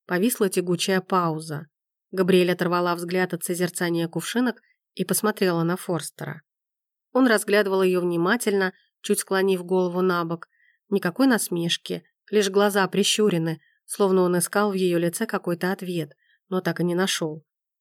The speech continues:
Постучал костяшками пальцев по перилам – и произнес негромко: «Какое торопливое извинение, будто за вами гнались.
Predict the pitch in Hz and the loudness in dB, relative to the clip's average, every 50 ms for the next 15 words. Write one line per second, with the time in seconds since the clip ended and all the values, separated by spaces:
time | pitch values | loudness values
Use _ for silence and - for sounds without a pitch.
0 | _ _ _ _ _ - 208 - - 208 - - 202 196 190 - 190 185 - - | _ _ _ _ _ -4 -4 0 0 0 0 2 0 0 0 0 -2 -2 0 0
1 | 185 190 - - 185 185 180 180 185 185 185 180 - 180 - - 175 170 - 190 | -2 0 0 0 0 0 0 0 0 0 0 0 -2 -6 -6 -4 -6 -4 0 2
2 | 180 196 240 269 262 220 196 - _ _ _ _ _ _ _ - 190 185 - 190 | 2 4 4 2 0 0 -2 -6 _ _ _ _ _ _ _ -4 -4 0 2 2
3 | 196 214 214 214 214 196 170 - - 170 170 175 170 165 156 147 147 147 - 147 | 2 4 4 2 2 2 0 0 -2 -2 -2 0 0 0 0 -2 -4 -8 -10 -12
4 | 160 - _ _ _ _ - - 196 - - 175 170 - 180 180 180 - 185 165 | -14 -14 _ _ _ _ -4 -2 -2 2 2 0 0 2 0 0 0 0 0 0
5 | 151 160 160 160 160 165 175 185 185 175 160 147 139 139 147 147 156 170 170 _ | 2 2 2 2 0 0 0 2 2 2 2 0 -2 -4 -6 -8 -10 -12 -16 _
6 | _ _ - 185 220 214 - - 190 180 196 190 185 185 175 175 165 180 196 208 | _ _ -2 -2 -2 0 0 0 2 2 2 2 2 2 2 0 0 0 2 2
7 | 196 190 175 147 147 - - | 2 2 0 -2 -4 -10 -14